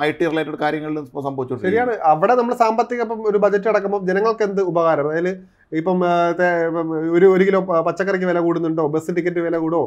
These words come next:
Speaker 2: അതല്ല വെള്ളത്തിന് കരം കൂടോ, വൈദ്യുതി ബില്ല് കൂടോ, അങ്ങനെ പല കാര്യങ്ങളാണ് സാധാരണക്കാരൻ അറിയേണ്ടത്. അതുപോലെ തന്നെയാണ് ഇവിടെയും ഉള്ള സംഭവം. അതായത് ഈ ഒരു മുഖ്യമന്ത്രിയുടെ മകളുടെ ഇടപാട് എന്താണ്, അതുമൂലം അതിന്റെ റിസൾട്ടാണ് ആൾക്കാർക്ക് അറിയേണ്ടത്. അല്ലാണ്ട് ടേംസ് ഒന്നും അറിയണ്ട, എന്താണ് സംഭവം.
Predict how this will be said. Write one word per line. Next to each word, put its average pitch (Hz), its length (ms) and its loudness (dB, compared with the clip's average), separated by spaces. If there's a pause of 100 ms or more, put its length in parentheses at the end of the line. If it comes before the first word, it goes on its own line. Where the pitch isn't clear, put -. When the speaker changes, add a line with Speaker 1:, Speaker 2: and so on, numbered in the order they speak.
(360)
Speaker 2:
അതല്ല 170 220 0 (140)
വെള്ളത്തിന് 185 400 2
കരം 175 200 2
കൂടോ, 170 220 2 (140)
വൈദ്യുതി 170 360 2
ബില്ല് 180 180 2
കൂടോ, 170 180 2
അങ്ങനെ 208 220 4
പല 233 260 6
കാര്യങ്ങളാണ് 233 400 4
സാധാരണക്കാരൻ 214 520 4
അറിയേണ്ടത്. 143 380 -2 (320)
അതുപോലെ 185 320 6
തന്നെയാണ് 269 240 2
ഇവിടെയും 254 420 2
ഉള്ള 208 200 4
സംഭവം. 175 320 0
അതായത് 175 260 0 (140)
ഈ 247 100 -6 (100)
ഒരു 262 200 0
മുഖ്യമന്ത്രിയുടെ 220 480 0
മകളുടെ 190 340 2
ഇടപാട് 180 340 2
എന്താണ്, 151 320 -2 (440)
അതുമൂലം 190 420 2
അതിന്റെ 214 220 2
റിസൾട്ടാണ് 190 420 0
ആൾക്കാർക്ക് 190 420 4
അറിയേണ്ടത്. 131 360 -2
അല്ലാണ്ട് 196 260 8 (360)
ടേംസ് 247 240 4
ഒന്നും 240 160 0
അറിയണ്ട, 165 240 0
എന്താണ് 190 360 2
സംഭവം. 156 200 -4